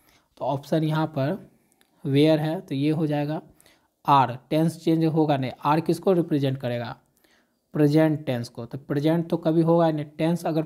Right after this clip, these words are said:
पास्ट, एक्टिव वॉइस अगर पास्ट में है हमारा, तो पैसिव वॉइस हमारा प्रेजेंट नहीं जा सकता है, तो ऑप्शन बी गलत। आर यहाँ भी है, सी भी गलत। have been,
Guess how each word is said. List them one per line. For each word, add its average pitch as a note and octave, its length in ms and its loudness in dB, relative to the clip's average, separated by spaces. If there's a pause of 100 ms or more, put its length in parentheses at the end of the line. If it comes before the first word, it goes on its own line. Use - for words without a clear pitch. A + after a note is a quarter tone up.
पास्ट, D#3 440 0
एक्टिव D#3 360 -2
वॉइस D#3+ 200 -2
अगर D#3 140 0 (160)
पास्ट D#3+ 340 2
में C3 160 -4
है B2 120 -8
हमारा, B2 360 -8 (800)
तो - 400 0 (580)
पैसिव C#3+ 360 0
वॉइस E3+ 200 0
हमारा D#3+ 200 0
प्रेजेंट D#3 540 -2
नहीं D#3 180 2
जा C3+ 160 0
सकता A#2+ 280 -12
है, B2 60 -10
तो C3 100 -8
ऑप्शन D3 340 -4
बी D#3 160 4
गलत। C3 380 -4 (800)
आर D3+ 220 6
यहाँ D#3 300 0
भी E3+ 100 2
है, F#3 220 0 (260)
सी D#3+ 240 2
भी D3+ 120 4
गलत। B2+ 340 -4 (640)
have D3+ 260 0
been, C3+ 220 0